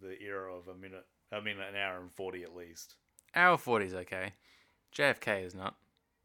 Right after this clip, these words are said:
Speaker 1: <laughs>
Speaker 2: Still haven't finished it.
Speaker 1: Uh, I've been watching a lot of movies for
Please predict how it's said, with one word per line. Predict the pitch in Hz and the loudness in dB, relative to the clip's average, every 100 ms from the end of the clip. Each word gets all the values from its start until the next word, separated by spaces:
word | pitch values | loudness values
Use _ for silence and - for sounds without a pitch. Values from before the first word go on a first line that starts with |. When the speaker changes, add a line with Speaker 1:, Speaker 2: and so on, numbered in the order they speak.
| _ _ - - - | _ _ -16 -10 -6
Speaker 1:
<laughs> | - 180 - _ _ _ _ | -6 -6 -10 _ _ _ _
Speaker 2:
Still | - - 101 95 | -16 -8 -6 -4
haven't | 104 117 | -4 -4
finished | - - - - | -8 -8 -12 -14
it. | - _ _ - 233 220 214 - _ - - | -18 _ _ -14 -12 -12 -16 -20 _ -8 2
Speaker 1:
Uh, | 113 113 113 113 113 - _ _ _ _ _ | 4 6 4 2 0 -6 _ _ _ _ _
I've | 123 120 | 0 2
been | 120 | 2
watching | 120 120 | 0 -4
a | 101 | -2
lot | 98 | -2
of | 95 | -2
movies | 98 101 92 87 - | -4 -4 -6 -10 -10
for | 95 92 92 90 87 82 | -6 -4 -2 -2 -2 -4